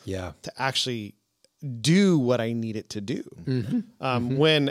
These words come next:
Speaker 2: when we do, we do that expectations lab during the summer last year, that was one of the things we talk about is this is a,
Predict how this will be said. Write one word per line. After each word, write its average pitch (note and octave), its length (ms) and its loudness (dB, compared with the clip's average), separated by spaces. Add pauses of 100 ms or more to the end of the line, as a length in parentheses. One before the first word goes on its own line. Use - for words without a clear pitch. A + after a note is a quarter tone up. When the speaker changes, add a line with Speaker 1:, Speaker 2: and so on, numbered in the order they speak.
(120)
Speaker 2:
when D3 180 4
we C#3+ 120 4
do, C3+ 260 2
we C3+ 180 -2
do C3+ 120 0
that B2+ 140 2
expectations A#2+ 640 -4
lab A2+ 560 0
during A2+ 180 -6
the G#2 40 -8
summer B2 280 -4
last G2 280 -6
year, G2+ 100 -12
that G#2+ 180 -6
was A2 120 -8
one G#2+ 140 -6
of G#2 60 -8
the F#2+ 80 -10
things G2 200 -14
we F#2 60 -16
talk C3+ 240 -8
about G2+ 220 -12
is G#2+ 160 -10
this C3+ 200 0
is B2 140 -2
a, G#2+ 80 -6